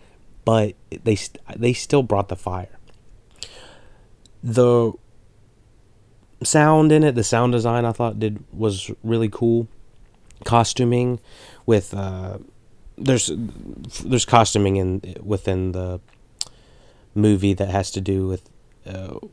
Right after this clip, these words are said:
more than just the clothes that, you know, just regular clothes. There's some crazy psychedelic kinda stuff. The costuming in that was pretty cool. It was, uh, a little suspenseful, a little thrilling, a little uneasy, that type of thing. The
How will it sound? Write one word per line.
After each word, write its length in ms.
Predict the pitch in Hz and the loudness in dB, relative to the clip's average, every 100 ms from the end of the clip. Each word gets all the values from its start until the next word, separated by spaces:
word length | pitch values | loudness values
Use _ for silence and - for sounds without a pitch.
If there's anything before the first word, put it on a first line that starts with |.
| - | -16
more 380 | 101 104 98 92 | -6 0 0 0
than 180 | 95 | -4
just 180 | 92 95 | -4 -6
the 60 | 95 | -8
clothes 540 | - 101 95 95 92 | -4 -2 -2 -4 -8
that, 280 | - 90 92 | -10 -10 -8
you 80 | 98 | -10
know, 160 | 90 | -8
just 220 | 87 92 - | -10 -12 -12
regular 340 | 98 104 95 92 | -6 -4 -4 -6
clothes. 360 | 98 95 95 | -6 -6 -8
There's 200 | 92 90 - - - _ _ _ - - - | -10 -12 -14 -20 -20 _ _ _ -20 -20 -16
some 220 | - 101 | -6 -6
crazy 440 | 92 113 107 107 107 | -2 -2 0 0 -2
psychedelic 640 | - 107 107 107 107 104 | -4 -4 -4 -4 -4 -4
kinda 200 | 113 113 | -4 -4
stuff. 340 | - 117 113 - - - - | -4 -4 -6 -10 -20 -20 -14
The 60 | - | -2
costuming 420 | 151 170 - 165 | 0 0 2 2
in 80 | 123 | 2
that 160 | 107 | 0
was 100 | 101 | -4
pretty 220 | - 101 92 | -6 -6 -6
cool. 340 | - 127 95 | -2 -2 -2
It 60 | 95 | -4
was, 260 | 98 92 | -6 -10
uh, 440 | 98 95 98 101 98 - - - - - _ _ | -12 -12 -12 -14 -16 -20 -20 -20 -20 -20 _ _
a 40 | |
little 220 | 117 143 139 | 4 6 6
suspenseful, 680 | - 127 - 139 - 135 127 | 2 -2 2 2 2 0 2
a 20 | |
little 220 | 123 127 | 2 2
thrilling, 640 | - 113 123 123 123 123 117 | 0 0 2 4 2 2 2
a 20 | |
little 340 | 113 107 107 - | 2 2 0 -2
uneasy, 720 | 117 117 120 127 120 127 123 - - - - - - - - - - | 0 2 2 2 2 0 -2 -8 -20 -20 -20 -20 -20 -20 -20 -20 -10
that 200 | - 110 | -2 0
type 160 | 107 120 | 0 -2
of 80 | 123 | -2
thing. 240 | 127 127 - - - - - _ _ | -2 -2 -6 -20 -20 -20 -20 _ _
The 360 | 104 107 104 101 | 0 2 4 2